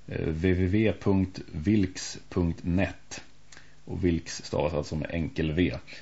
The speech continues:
Och det finns alltså en länk från, eh, <clears throat> förlåt mig, från Sverigedemokraternas, eh, partihemsida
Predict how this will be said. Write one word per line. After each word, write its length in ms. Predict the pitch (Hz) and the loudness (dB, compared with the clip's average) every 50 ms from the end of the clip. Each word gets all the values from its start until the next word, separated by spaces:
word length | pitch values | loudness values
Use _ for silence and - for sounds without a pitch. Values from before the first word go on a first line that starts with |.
| - - - - | -16 -18 -16 -8
Och 320 | - 98 95 95 95 92 | -2 2 4 4 4 4
det 80 | 87 85 | 4 2
finns 260 | - 90 87 80 - | 2 2 0 2 2
alltså 200 | 82 87 - 95 | 2 2 2 2
en 180 | 92 90 85 85 | 2 2 4 4
länk 340 | 98 113 113 101 95 - | 4 6 4 4 2 0
från, 420 | - - 92 87 - - - - - | -6 -4 -2 0 0 0 -2 -2 -2
eh, 420 | 82 92 98 - - - - 123 131 110 90 - - - - - - - - - - - - - | -2 -4 -4 -6 -8 0 6 6 8 8 6 2 -2 -10 -16 -18 -18 -18 -18 -18 -16 -10 -10 -10
<clears throat> 0 | - - | -10 -6
förlåt 240 | - 90 80 78 - | -2 -2 -2 -2 -2
mig, 160 | 80 82 - | -4 -4 0
från 180 | - 95 92 85 | 2 2 2 4
Sverigedemokraternas, 960 | - 110 101 92 90 90 90 - 95 95 87 - 92 90 87 - - - - | 6 6 6 8 6 4 4 4 4 4 4 4 4 2 2 2 -2 -2 2
eh, 100 | 90 85 | 2 2
partihemsida 840 | - - 76 82 87 82 85 85 85 - 92 104 107 120 120 110 | 2 0 -2 0 0 0 0 -2 0 2 2 4 8 8 8 8